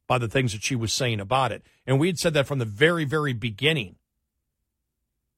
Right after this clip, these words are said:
You can sit there all day and just say the election is stolen.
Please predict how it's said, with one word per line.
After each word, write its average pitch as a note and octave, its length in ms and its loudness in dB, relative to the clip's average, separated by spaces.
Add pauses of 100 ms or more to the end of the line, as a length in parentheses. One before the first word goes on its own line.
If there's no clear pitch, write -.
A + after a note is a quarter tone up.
(2250)
You G#3+ 180 0
can G3+ 180 0
sit G#3+ 260 -2
there D#3 160 2
all C#3+ 120 0
day E3+ 200 0
and C3+ 100 -2
just B2 160 -4
say D3 120 -2
the A#2+ 120 -2
election A#2+ 360 -2
is F#2+ 80 -8
stolen. G3+ 540 2